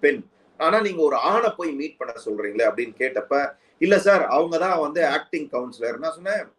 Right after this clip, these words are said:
"நீங்க அரசு அதிகாரி, நான் வந்து வரி கட்டக்கூடிய ஒருத்தர், எனக்கு தேவையானதை உங்ககிட்ட தான் கேட்க முடியும். நீங்க ஏன் என்ன வந்து ஒரு இண்டிவிஜுவல் கிட்ட டைவ-, டைவர்ட் பண்றீங்க?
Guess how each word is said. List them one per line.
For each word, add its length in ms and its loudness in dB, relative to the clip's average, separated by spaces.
"நீங்க 440 2
அரசு 320 0
அதிகாரி, 600 -4
நான் 320 -4
வந்து 480 -2
வரி 220 0
கட்டக்கூடிய 560 -4
ஒருத்தர், 580 -6
எனக்கு 440 2
தேவையானதை 500 4
உங்ககிட்ட 400 0
தான் 140 -4
கேட்க 200 -10
முடியும். 320 -16
நீங்க 240 6
ஏன் 260 4
என்ன 220 0
வந்து 240 4
ஒரு 160 0
இண்டிவிஜுவல் 500 2
கிட்ட 220 -4
டைவ-, 540 0
டைவர்ட் 360 4
பண்றீங்க? 360 -6